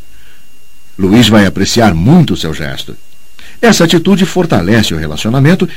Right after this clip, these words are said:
e faz com que você esteja sempre presente em seus pensamentos. O fundador de uma associação de palestrantes disse: "Ninguém liga para o quanto você sabe, até descobrir quanto você se interessa por ele."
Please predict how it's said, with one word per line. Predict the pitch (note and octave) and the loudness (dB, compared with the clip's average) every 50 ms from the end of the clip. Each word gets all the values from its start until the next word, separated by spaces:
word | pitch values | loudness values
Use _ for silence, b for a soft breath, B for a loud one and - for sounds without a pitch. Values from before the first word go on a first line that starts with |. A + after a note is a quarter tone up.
| B B | B B
e | - F3 | -2 -2
faz | - - D3 D3+ - | 0 2 2 2 0
com | D#3 C#3+ | 0 -2
que | C#3 | -2
você | C#3 B2 A2 - - B2 | -2 -2 -2 0 0 0
esteja | A2 - A#2 F#2+ D#2+ D#2+ | 0 0 0 -2 -2 -2
sempre | - - - A#2+ C3 C#3 C3+ C3+ C3 C3 | -6 -6 -2 0 2 2 2 0 -4 -4
presente | - - C#3 C3 - F2+ F#2 F#2 E2+ - | -4 -2 -2 -2 -2 -2 -2 -4 -4 -4
em | F#2+ F#2+ | -6 -6
seus | E2 - E2+ D2+ - | -6 -6 -8 -8 -8
pensamentos. | - E2 D#2+ D#2+ D#2+ E2 E2 D2+ C#2+ C#2 - - - - - - - - - - - - - - - - - - - - - - - b b b b b b b b | -8 -8 -8 -8 -6 -6 -6 -6 -6 -8 -10 -10 -10 -10 -10 -12 -12 -12 -12 -12 -10 -10 -10 -10 -12 -12 -12 -12 -12 -12 -12 -10 -12 b b b b b b b b
O | - A2 | -2 -2
fundador | G#2+ - D#3+ G3 D#3+ C3 F2+ D#2 A#2 B2+ C3 G#2+ | 0 2 2 2 2 2 2 2 2 2 2 2
de | G#2 F#2+ | 0 -2
uma | E2+ E2+ | -4 -6
associação | D#2 - G2+ F2+ - - D2+ - - A#2 A#2+ | -6 -8 -8 -6 -6 -6 -6 -6 -4 -2 -2
de | A2 - E2+ | -2 -4 -4
palestrantes | - F2 E2+ D2+ - - - A2 B2+ B2+ B2 - A2+ A2 | -6 -8 -8 -8 -8 -8 -4 -2 -2 0 0 -2 -4 -4
disse: | - G2 E2+ E2 - - - - - - - - b b b b b b b | -4 -4 -4 -4 -6 -10 -10 -12 -12 -12 -12 -12 b b b b b b b
"Ninguém | A2+ C3+ C3+ A#2+ G2+ F2 E2+ D3 E3+ F3+ | 2 4 4 4 4 4 4 4 6 6
liga | D#3+ A#2+ C3 D#3+ D#3 C#3 D3+ | 6 6 4 4 4 2 2
para | - D3 C3 A#2 | 2 2 0 0
o | |
quanto | G#2 - - A#2 A#2+ A2 A2+ | 0 -2 0 0 0 0 0
você | G2 G#2 G#2 - G#2 | -2 -2 -2 -2 -2
sabe, | - - G2 F2+ F2 E2+ E2 E2+ D#2+ - - | -2 -2 -4 -4 -4 -4 -6 -8 -8 -8 -10
até | D#2+ E2+ - G2 F#2 | -10 -8 -6 -4 -4
descobrir | E2 F2+ - - - D#2+ C#2 D#2+ F#2+ A2+ B2 A2 - - - - | -4 -4 -6 -6 -6 -8 -4 -2 0 0 0 0 -2 -6 -2 2
quanto | A#2 C3 D#3+ E3 D#3+ D#3+ | 4 4 4 4 2 0
você | D3+ D3+ D#3 D3+ - C#3 | -2 -2 -4 -4 -4 -4
se | C3+ - C3+ | -4 -2 -4
interessa | C3 A2+ C3+ B2 F#2 F#2 G2+ G2+ F2 - F2 | -4 -2 0 0 0 2 0 0 0 -2 -6
por | - - E2 D#2 | -6 -6 -6 -6
ele." | D#2+ D2+ D2 B1 - - | -6 -6 -8 -8 -10 -10